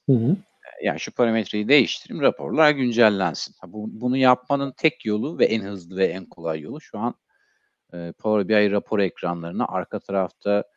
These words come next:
Speaker 2: Dataverse üzerinde tasarlanmış bir, e, Power Apps uygulamasını, e, Power Apps görseliyle Power B I raporları a-, altında göstermekten geçiyor. Hem hızlı, hem
Speaker 1: Evet.
Speaker 2: kolay, hem de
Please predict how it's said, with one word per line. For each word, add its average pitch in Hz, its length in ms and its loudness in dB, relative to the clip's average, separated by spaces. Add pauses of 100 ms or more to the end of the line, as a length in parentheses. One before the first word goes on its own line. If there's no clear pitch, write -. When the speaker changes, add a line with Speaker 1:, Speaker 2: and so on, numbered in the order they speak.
(380)
Speaker 2:
Dataverse 95 560 -2
üzerinde 92 540 0
tasarlanmış 90 1000 -2
bir, - 280 -8
e, 80 160 -6
Power 98 380 0
Apps - 260 -10
uygulamasını, 95 1000 -6
e, 82 180 -4
Power 98 340 2
Apps - 160 -4
görseliyle 113 880 4 (140)
Power 98 240 2
B 117 120 8
I 107 80 6
raporları 98 440 0
a-, 104 220 4
altında 92 680 0 (520)
göstermekten 87 800 -2
geçiyor. 82 520 -10
Hem 135 240 4
hızlı, 107 340 -8
hem 120 180 6
Speaker 1:
Evet. 101 140 -10
Speaker 2:
kolay, 101 360 -4
hem 92 240 0
de 101 160 -2